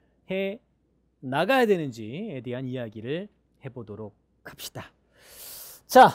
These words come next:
아, 이천이십 학년도 수능을 준비하기 위해서 제가 준비한 커리큘럼 중에 가장 기본이 되는 건 당연하게도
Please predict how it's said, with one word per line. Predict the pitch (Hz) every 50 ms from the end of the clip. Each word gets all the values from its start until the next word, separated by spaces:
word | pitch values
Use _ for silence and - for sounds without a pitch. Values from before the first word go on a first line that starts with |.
| - - -
아, | - 214 220 220 220 220
이천이십 | 214 226 220 - 233 220 208 233 247 - 196 196 220 - 240 - -
학년도 | 196 214 214 208 202 202 185 180 160 165 226 302 - _ _ _ - 160 135
수능을 | 127 - 202 202 202 196
준비하기 | 170 165 165 165 160 175 170 165 151 160 151
위해서 | 147 143 139 135 135 120 - 175 185
제가 | 185 - 147 135 147
준비한 | 143 - - 156 160 170 165 185 196 190 190 185 190
커리큘럼 | - 180 180 170 - _ - - 165 160 160 151
중에 | 131 131 135 151 160 160
가장 | - - - 110 - 233 277 311 330 320
기본이 | 214 226 226 220 240 240 233 226
되는 | 196 202 190 185 175 156
건 | 151 160 165 170
당연하게도 | 156 143 139 143 143 135 127 120 110 107 101 127 139 151